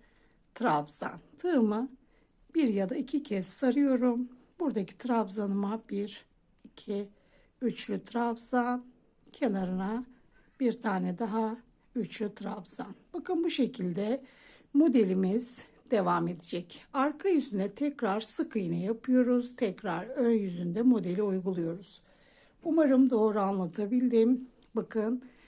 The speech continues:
modelimiz bu şekilde. Gerçekten çok güzel, çok kolay, zarif bir model.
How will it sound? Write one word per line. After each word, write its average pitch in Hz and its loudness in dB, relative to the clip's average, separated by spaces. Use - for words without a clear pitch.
modelimiz 196 0
bu 254 0
şekilde. 233 0
Gerçekten 185 -6
çok 254 -6
güzel, 214 -4
çok 269 -4
kolay, 196 -4
zarif 185 -6
bir 202 -6
model. 214 -6